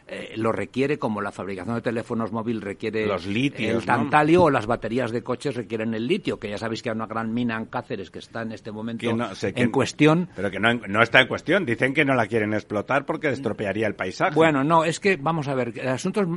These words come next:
Speaker 1: es complicado. Es una gran mina de litio que está muy cerca de la ciudad de Cáceres, como a tres kilómetros.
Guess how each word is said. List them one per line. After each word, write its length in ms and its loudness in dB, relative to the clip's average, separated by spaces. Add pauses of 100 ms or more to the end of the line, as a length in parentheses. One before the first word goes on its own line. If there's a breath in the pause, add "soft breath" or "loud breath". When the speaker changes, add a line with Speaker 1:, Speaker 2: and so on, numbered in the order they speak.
Speaker 1:
es 140 -8
complicado. 580 -2
Es 100 -6
una 180 -2
gran 320 -2
mina 340 0
de 140 -4
litio 380 -4
que 60 -8
está 300 -2 (140)
muy 280 0
cerca 320 -2
de 80 -4
la 120 -8
ciudad 300 -4
de 100 -4
Cáceres, 440 -6
como 220 -10
a 60 -10
tres 200 -14
kilómetros. 640 -4